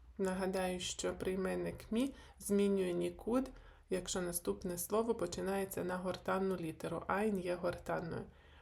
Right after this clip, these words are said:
Мімі. Від кого? Ме ацмі. Від себе.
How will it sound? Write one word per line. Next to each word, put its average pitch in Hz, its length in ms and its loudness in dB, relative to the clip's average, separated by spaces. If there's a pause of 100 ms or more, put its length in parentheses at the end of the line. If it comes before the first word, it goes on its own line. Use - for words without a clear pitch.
(120)
Мімі. 202 580 4 (220)
Від 208 360 0
кого? 175 580 4 (440)
Ме 208 340 6
ацмі. 208 480 2 (180)
Від 180 360 0
себе. 208 440 2